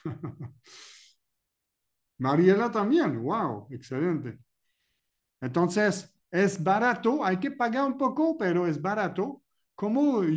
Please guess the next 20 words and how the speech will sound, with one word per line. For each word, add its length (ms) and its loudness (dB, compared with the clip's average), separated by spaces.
Facebook 400 0
te 100 0
va 100 4
a 40 2
banear 480 0
si 160 -10
tú 100 -8
estás 240 -4
haciendo 220 -2
una 200 0
pregunta 440 -4
a 20 -2
la 100 -4
persona? 400 -10
No 160 0
vendes 440 0
nada, 320 -2
no 200 2
prometes 640 -4
nada. 400 -6